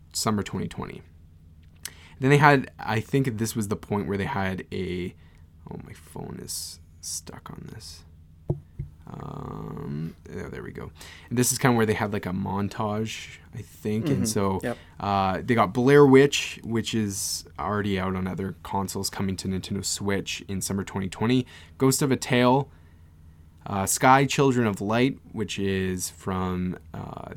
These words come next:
Speaker 1: that game company, who's the developer of Journey. Skyrackets, Superliminal, and Wingspan,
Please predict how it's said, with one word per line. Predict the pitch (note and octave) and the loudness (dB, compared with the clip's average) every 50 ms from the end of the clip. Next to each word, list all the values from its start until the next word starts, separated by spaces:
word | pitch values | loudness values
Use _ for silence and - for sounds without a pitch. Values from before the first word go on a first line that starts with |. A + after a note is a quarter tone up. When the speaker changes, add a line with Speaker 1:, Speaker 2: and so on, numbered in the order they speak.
| - - | -4 -2
Speaker 1:
that | A2+ G#2 - - G#2+ | 0 0 0 -2 -4
game | G2+ G2+ G2 G2 G2 | -4 -4 -2 -2 -4
company, | - - - F#2+ F#2 - G2 F#2+ G2 G#2+ A#2+ B2 - - - - - - - - | -4 -6 -6 -6 -6 -4 -4 -4 -4 -4 -6 -8 -10 -14 -18 -18 -16 -16 -14 -10
who's | - G#2 G2 - | -10 -10 -8 -8
the | - F#2+ | -10 -10
developer | F#2 F#2+ G2 F#2+ G2+ F#2+ - - F#2+ | -8 -6 -6 -6 -6 -6 -6 -6 -6
of | F#2+ F#2 - | -6 -8 -8
Journey. | - - F#2+ F#2+ F#2+ G2 G2+ A2 - - - - - - - - - - - - - - - - | -8 -6 -4 -2 -2 -2 -2 -4 -6 -10 -18 -20 -20 -20 -20 -20 -20 -20 -20 -20 -20 -20 -18 -12
Skyrackets, | - - - C#3 C#3+ D#3 D3+ D3+ D3+ D3 D3 - D#3 D3 - - - - - - - - - - | -6 2 6 6 8 8 8 8 6 6 6 6 4 4 4 2 0 0 0 -2 -4 -6 -10 -8
Superliminal, | - - - - - - - - - E3 D#3 - E3+ D3 C#3 C#3 C#3 C#3 C#3+ C#3+ C#3+ C#3 C#3 C#3 C#3 - - - | -4 -2 -2 0 0 0 -2 0 0 0 2 2 4 4 6 6 6 6 6 6 6 6 6 6 4 2 0 -2
and | - B2 A#2+ A#2 A#2 A2+ A2+ A2 A2 A2 G#2+ G#2+ G#2+ G#2+ | -2 0 0 2 2 2 2 2 2 2 2 0 0 0
Wingspan, | G#2 A#2 B2 B2+ A#2+ - - - A#2 A#2 A#2 A2+ A2+ A2+ A2+ A2+ G#2+ - | 2 2 4 4 2 2 0 0 0 0 2 0 2 0 0 0 -2 -4